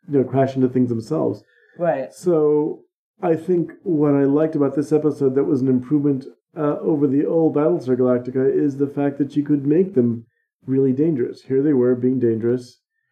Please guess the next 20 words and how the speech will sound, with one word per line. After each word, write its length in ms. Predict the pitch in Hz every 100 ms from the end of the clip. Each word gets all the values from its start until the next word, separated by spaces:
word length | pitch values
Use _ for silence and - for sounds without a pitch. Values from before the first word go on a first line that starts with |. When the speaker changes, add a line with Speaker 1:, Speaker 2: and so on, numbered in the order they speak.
| _ -
Speaker 1:
Here 100 | 135
they 120 | 139
were 180 | 127 127
doing 240 | 127 127
dangerous 420 | 120 123 123 139 -
things 360 | 120 120 131
and 460 | - 135 131 127 - _
showing 380 | - 151 135 127
off 320 | 131 123 - _ _ _ _ _ _ -
why 340 | 127 131 131
they're 240 | 127 131
more 200 | 127 127
dangerous 440 | 123 127 120 123 123
than 120 | 123
human 240 | 117 120 110
beings, 420 | 139 110 104 107
what 200 | 117 117
their 140 | 123
advantages 680 | 120 117 123 123 107 110 113
are. 260 | 113 110